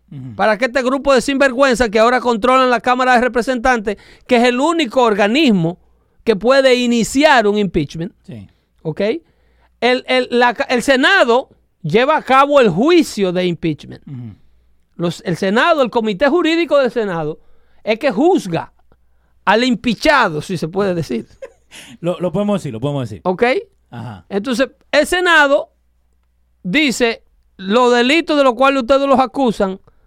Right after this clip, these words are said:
Speaker 2: eh, son una porquería, ustedes no tienen razón".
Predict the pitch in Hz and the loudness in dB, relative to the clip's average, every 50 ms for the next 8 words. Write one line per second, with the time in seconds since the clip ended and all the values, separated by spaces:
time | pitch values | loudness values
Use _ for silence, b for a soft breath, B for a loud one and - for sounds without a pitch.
0 | _ _ _ _ _ _ _ _ _ _ _ _ _ _ _ _ _ _ _ 208 | _ _ _ _ _ _ _ _ _ _ _ _ _ _ _ _ _ _ _ -4
1 | 214 220 196 - 262 262 262 254 247 233 220 240 220 196 220 202 190 185 180 175 | -4 -2 -2 -2 -2 -2 0 -2 -2 -2 -2 -2 -4 -2 -2 0 0 0 0 0
2 | 165 208 202 202 196 196 180 202 196 190 175 180 165 151 - 175 160 156 | -2 -2 -2 -2 -2 -2 -2 -2 -2 0 0 0 -2 -2 -2 -4 -4 -4